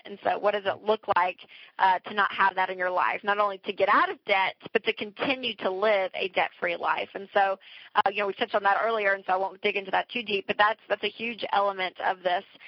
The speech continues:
Uh, there's another habit that I talk about that says, "Talk about money even when it's hard." And money is interesting within our relationships.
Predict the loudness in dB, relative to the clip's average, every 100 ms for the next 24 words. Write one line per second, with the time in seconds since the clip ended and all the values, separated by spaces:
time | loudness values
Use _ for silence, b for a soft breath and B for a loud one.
0 | B B 0 2 2 2 2 2 0 0
1 | -4 -6 -4 -4 0 0 0 2 0 0
2 | -10 -6 -6 -6 0 2 2 0 0 0
3 | -4 -2 -6 -10 B B _ -6 0 0
4 | 0 -2 -4 -2 2 2 0 -6 -12 B
5 | B B -2 0 0 -2 -4 -2 0 -2
6 | -4 -4 -4 -2 -2 0 0 0 0 0
7 | -2 -4 -8 -6 -2 -2 -4